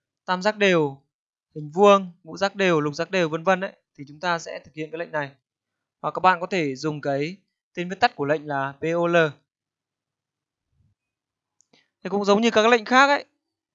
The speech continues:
thì chúng ta có thể có một số cách để thực hiện lệnh như thế này.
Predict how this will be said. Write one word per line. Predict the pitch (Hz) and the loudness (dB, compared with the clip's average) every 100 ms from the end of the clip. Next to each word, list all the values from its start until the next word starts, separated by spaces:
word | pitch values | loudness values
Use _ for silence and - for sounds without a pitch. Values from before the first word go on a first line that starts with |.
| - | -14
thì | 160 | -12
chúng | 180 | 0
ta | 208 190 | 4 6
có | 190 | 4
thể | 202 | 0
có | 143 143 156 | 0 0 2
một | 175 | -2
số | - 160 | -4 -2
cách | 233 269 | 0 0
để | - 135 | -4 -12
thực | 139 | -10
hiện | 165 | -8
lệnh | 165 175 170 | -4 -4 -6
như | 165 | -16
thế | 180 | -6
này. | 175 | -6